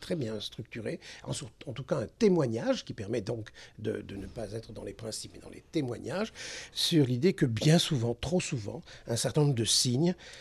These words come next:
que nous concevons comme, euh, permettant d'exprimer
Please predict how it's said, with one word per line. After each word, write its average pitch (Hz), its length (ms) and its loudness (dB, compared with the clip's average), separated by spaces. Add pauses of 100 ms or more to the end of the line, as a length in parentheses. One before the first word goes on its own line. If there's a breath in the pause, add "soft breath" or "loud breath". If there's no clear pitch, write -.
(260 loud breath)
que 185 220 12
nous 147 420 12
concevons 135 640 6
comme, 123 300 8
euh, 117 720 -4 (180)
permettant 123 420 2
d'exprimer 131 720 4